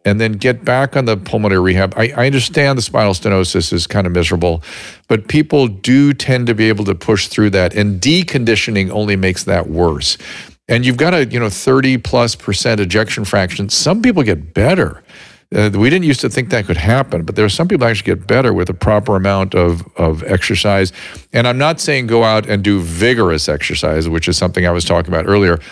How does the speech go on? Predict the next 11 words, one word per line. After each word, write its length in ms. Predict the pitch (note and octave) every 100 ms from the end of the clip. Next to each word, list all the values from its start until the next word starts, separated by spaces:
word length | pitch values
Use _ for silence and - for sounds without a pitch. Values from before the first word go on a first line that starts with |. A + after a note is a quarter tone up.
| - _
but 240 | G#2+ G#2 - -
exactly 680 | G#2 F#2+ A2 B2+ D3 D#3+
the 140 | C3+ B2
guidelines 480 | A#2 A2+ A2 A2 G#2
you 80 |
got 280 | F#2+ G2+ G2
on 200 | F#2+ F#2+
cardiac 480 | F#2 A#2 A2+ G#2+ G2
and 120 | G2
pulmonary 400 | - D#3 D3 G2
rehab. 460 | E2+ F2 F2 F#2